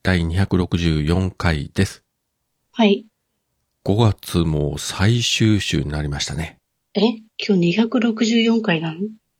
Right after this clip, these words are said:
Speaker 2: あ、ごめん、話、話し始めたのに。
Speaker 1: <laughs> なんで？
Speaker 2: いや、二百六十四ってなんかあったかなと思って、ふと考えたら、風呂敷じゃね？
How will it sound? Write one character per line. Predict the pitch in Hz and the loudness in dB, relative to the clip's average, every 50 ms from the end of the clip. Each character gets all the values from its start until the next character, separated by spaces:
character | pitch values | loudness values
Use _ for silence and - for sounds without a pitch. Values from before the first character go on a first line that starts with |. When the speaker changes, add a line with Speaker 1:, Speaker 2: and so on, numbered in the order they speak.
| _ _ _ _ _ _ _ _ _ _ _ _ _ _ _ _ _ _ _ _ _ _ _ _ _ _ | _ _ _ _ _ _ _ _ _ _ _ _ _ _ _ _ _ _ _ _ _ _ _ _ _ _
Speaker 2:
あ、 | - 202 - 208 | -6 0 0 2
ご | 208 202 185 175 | 2 4 2 4
め | 175 185 180 | 4 4 2
ん、 | |
話、 | 214 - 226 196 - - - - 190 - - - - - - - | 4 4 4 4 4 2 -2 -2 -4 -4 -4 -4 -4 -4 -6 -6
話 | - 269 240 233 240 - | -6 -6 -4 -4 -2 0
し | - 214 | 0 2
始 | 214 202 185 185 196 190 | 4 2 2 4 2 2
め | 190 180 | 2 2
た | - 180 | 0 -2
の | 170 165 170 | -2 -2 -2
に。 | 170 175 185 220 - _ _ _ _ _ _ | -2 -2 -2 -4 -8 _ _ _ _ _ _
Speaker 1:
<laughs> | - 277 - - - 285 | -6 -6 -2 0 0 2
な | - 98 101 92 | 4 4 2 2
ん | 80 | 2
で？ | 78 80 - - - - - - _ _ _ _ _ _ _ - | 0 -2 -2 -4 -10 -20 -20 -20 _ _ _ _ _ _ _ -2
Speaker 2:
い | 214 | -2
や、 | 190 170 | 0 0
二 | 160 170 | 0 0
百 | 180 220 247 240 233 - 269 | 0 2 0 0 -2 -4 -2
六 | 247 247 254 233 233 254 226 | 0 0 0 0 0 0 0
十 | 214 226 233 233 233 233 233 | 0 0 2 2 2 2 2
四 | 233 247 247 247 247 233 220 | 2 2 2 2 2 0 0
っ | 220 220 220 - _ _ _ _ _ _ _ _ _ _ _ _ | -2 -6 -12 -18 _ _ _ _ _ _ _ _ _ _ _ _
て | - 208 | -4 -2
な | 185 180 185 190 | 0 2 0 0
ん | |
か | 190 - 190 165 165 196 220 _ _ _ _ - | -2 -2 -4 -6 -6 -8 -10 _ _ _ _ -4
あ | 208 196 | -4 -4
っ | |
た | 214 - - 180 | -2 -2 -4 -2
か | - 185 175 | 0 0 2
な | 170 170 170 170 170 170 165 | 2 2 2 2 0 -2 -4
と | - - | -8 -8
思 | 170 165 156 | -8 -8 -8
っ | |
て、 | - - 185 | -10 -14 -16
ふ | - - 208 214 | -4 -2 -2 -2
と | 214 208 - | -2 -6 -6
考 | - - 185 170 170 180 | -4 -4 -4 -2 -2 -2
え | 175 165 | -2 -4
た | - - 175 | -4 -6 -8
ら、 | 165 160 196 220 220 - _ _ _ _ _ _ - _ _ _ _ _ _ _ _ _ _ _ _ _ _ _ _ _ _ - | -6 -6 -8 -10 -10 -14 _ _ _ _ _ _ -20 _ _ _ _ _ _ _ _ _ _ _ _ _ _ _ _ _ _ -6
風 | - - - 175 | -2 -2 2 4
呂 | 196 214 | 4 4
敷 | 220 - - - 233 | 4 2 0 2 4
じ | 208 220 | 6 8
ゃ | 214 | 8
ね？ | 214 220 233 226 | 8 6 4 2